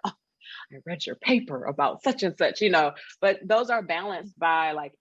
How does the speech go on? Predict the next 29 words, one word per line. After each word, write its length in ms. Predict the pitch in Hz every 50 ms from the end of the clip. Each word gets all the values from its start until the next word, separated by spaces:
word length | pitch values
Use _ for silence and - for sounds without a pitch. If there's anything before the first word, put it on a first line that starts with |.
| _ -
everyday 640 | 208 226 226 202 202 202 202 156 160 156 160 151 _ _
persistence, 540 | 147 147 - 151 151 - _ 143 147 147 _
grit, 200 | - 147 143 - 110
and 100 | 139 127
resilience. 600 | 131 135 135 131 127 120 113 98 101 78 - - _
And 140 | - 151 151
I 80 | 147 147
think 340 | - - 180 175 170 165 - _ _ _ _ _ _
that's 160 | - 175 185
something 260 | - 208 180 - 160 - -
I 160 | 156 156 165
remind 380 | 175 170 160 160 160 156 151 151
myself 400 | 151 151 156 _ - 156 156 156
of 160 | 156 139 139 135
now, 540 | 147 143 147 151 156 170 175 180 185 196 190 _
something 320 | _ 165 160 - 165 151
I 80 | 147 147
would 140 | 147 143
want 220 | 131 143 143 - -
my 120 | 147 139
younger 400 | 139 135 135 135 143 147 151 156 -
self 280 | - 156 147 151 151 _ _
to 60 | 170
know, 460 | 165 165 160 160 165 165 165 170 170 _ _ - - - - _ _ _ _
something 400 | - 180 170 170 160 156 151 143
I 120 | 147 156
would 180 | 147 147 147 143
share 360 | - - 165 156 156 151 147
with, 360 | 147 143 143 139 131 135 139